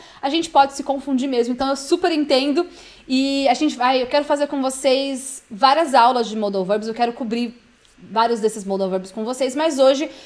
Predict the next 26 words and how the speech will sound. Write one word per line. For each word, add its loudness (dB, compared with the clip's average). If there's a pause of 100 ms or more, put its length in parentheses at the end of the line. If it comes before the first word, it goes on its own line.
(100)
eu -8
quero 2
focar 0
especificamente -6
no -2
can -4 (300)
e -2
o, -4
no 0
could, 2 (240)
tá? 0
Que -4
são 2
duas -2
palavrinhas 2
ali -2
um -10
tanto -8
parecidas, -2
né? -2
Que -18
podem -2
ser -6
usadas, 0 (320)
é, 0 (320)
em, -4